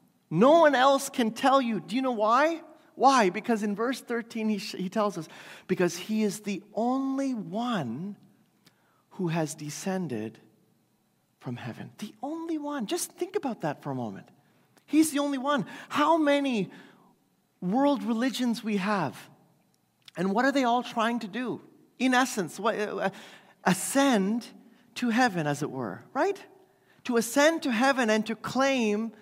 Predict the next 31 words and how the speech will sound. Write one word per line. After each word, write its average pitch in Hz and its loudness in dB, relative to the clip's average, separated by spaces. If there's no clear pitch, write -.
the 202 0
truth, 240 -6
right? 262 0
To 214 -6
claim 262 -2
to 269 -10
be 220 -6
true. 269 -8
That's 233 0
what 269 -8
world 240 -2
religions 240 -4
are 226 -2
trying 254 -2
to 240 -6
do, 285 -2
but 240 -2
there 254 2
is 277 -2
only 302 2
one 214 2
who 233 2
brought 180 2
heaven's 247 0
truth 247 -4
down 160 -4
to - -8
us. 120 -12
This 208 -6
is 190 -12
why 160 -8